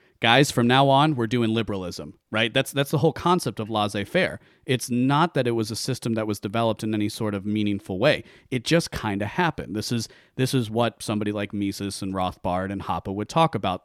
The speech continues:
eh, would, would refer to the free market as. So what liberalism accomplished was, oh, in my estimation, in my, my historical view,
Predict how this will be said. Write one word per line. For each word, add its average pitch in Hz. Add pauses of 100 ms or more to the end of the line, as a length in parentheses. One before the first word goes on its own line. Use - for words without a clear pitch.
(100)
eh, -
would, 120
would 117
refer 175
to 113
the 98
free 98
market 87
as. 67 (1160)
So 156
what 131
liberalism 135 (460)
accomplished 131
was, 117 (340)
oh, 170
in 135
my 143
estimation, 117
in 107
my, 110
my 110
historical 104
view, 101